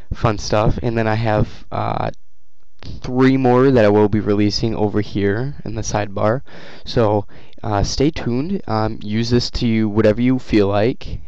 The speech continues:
Uh, use it as much as you want, as little as you want, or you can just ignore it. Um, uh, it's just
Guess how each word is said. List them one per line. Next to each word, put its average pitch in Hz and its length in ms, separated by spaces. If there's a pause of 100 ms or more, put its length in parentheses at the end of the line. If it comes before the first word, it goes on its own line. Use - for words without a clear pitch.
Uh, 104 280
use 104 240
it 101 80
as 98 100
much 104 220
as - 80
you 107 80
want, 123 280
as 107 140
little 104 260
as 98 80
you 98 100
want, 117 220
or 165 60
you 113 80
can 107 140
just 110 160
ignore 123 320
it. - 160 (500)
Um, 104 380 (1900)
uh, 98 600
it's - 220
just - 240